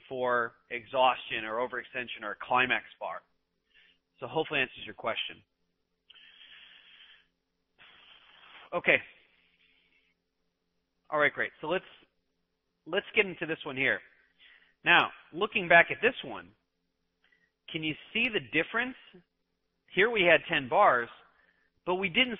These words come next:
see a massive reversal pattern here, did we? We didn't see strong sellers just coming in, counter trend immediately and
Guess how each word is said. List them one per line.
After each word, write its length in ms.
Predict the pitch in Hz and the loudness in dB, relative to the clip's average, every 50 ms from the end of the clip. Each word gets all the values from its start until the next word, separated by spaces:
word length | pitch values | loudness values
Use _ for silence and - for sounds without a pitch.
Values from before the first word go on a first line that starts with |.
| - | -6
see 120 | - 240 220 | -2 0 0
a 80 | 180 | 0
massive 680 | 151 147 143 147 156 160 170 180 185 - - 190 165 143 | 0 -2 0 4 6 8 8 8 6 4 0 -4 -4 -4
reversal 580 | 143 143 131 117 143 160 180 190 - - 170 147 | -4 -6 -6 -4 -2 -2 -2 -2 -4 -8 -10 -6
pattern 340 | - 147 127 113 104 104 98 | 0 2 2 2 2 0 -4
here, 160 | 101 101 98 | -8 -10 -12
did 200 | 95 - 165 185 | -6 -6 -6 -6
we? 200 | 170 135 101 85 - 123 | -4 -8 -12 -12 -14 -12
We 80 | 139 | -6
didn't 200 | 151 220 240 202 - - | -6 -6 -6 -6 -8 -8
see 160 | 208 180 151 - - - - | -6 -6 -6 -8 -14 -20 -12
strong 440 | - 160 160 165 170 165 165 156 151 - - | -6 0 4 6 6 6 6 4 0 -4 0
sellers 280 | - 170 165 156 143 - | 2 2 2 2 -2 -6
just 120 | - - _ - | -10 -16 _ -4
coming 280 | - 160 151 147 147 147 | -4 -2 0 0 0 2
in, 280 | 151 151 143 139 139 - _ _ _ _ - - - - - - - _ _ - - | 2 2 2 0 -4 -10 _ _ _ _ -6 -6 -6 -10 -14 -18 -20 _ _ 0 4
counter 280 | 180 175 170 165 143 - | 4 4 6 4 0 0
trend 180 | - 180 165 151 | 0 0 0 0
immediately 720 | 135 131 147 175 190 170 151 131 135 131 123 123 123 127 - _ _ _ _ _ _ _ _ _ _ _ _ _ - | 0 0 0 0 2 0 -2 -2 -2 -2 -2 -2 -2 -6 -10 _ _ _ _ _ _ _ _ _ _ _ _ _ -12
and 100 | 143 | -12